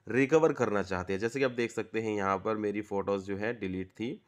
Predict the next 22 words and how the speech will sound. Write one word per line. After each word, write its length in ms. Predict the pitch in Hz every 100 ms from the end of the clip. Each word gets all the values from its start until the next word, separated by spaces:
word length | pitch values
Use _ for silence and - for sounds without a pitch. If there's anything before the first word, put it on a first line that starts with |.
| - - -
अब 120 | 117 127
इनको 220 | 127 135
रिकवर 340 | 123 120 123
करना 240 | 123 123 117
चाहता 360 | 110 104 107
हूँ 140 | 113 110
तो 100 | 117
सिंपल 360 | 110 107 110
सा 140 | 107 92
काम 260 | 90 87
करूँगा, 480 | 87 87 95 117 -
इस 100 | 95
पर 100 | -
क्लिक 300 | 98 107 98
करूँगा, 460 | 107 107 110 143 160 _ - - -
यहाँ 220 | 98 104 107
से 140 | 110
रिस्टोर 340 | 98 90 98
पर 120 | 92 92
क्लिक 300 | 98 92 -
कर 140 | 101
दूँगा 420 | 104 110 135 196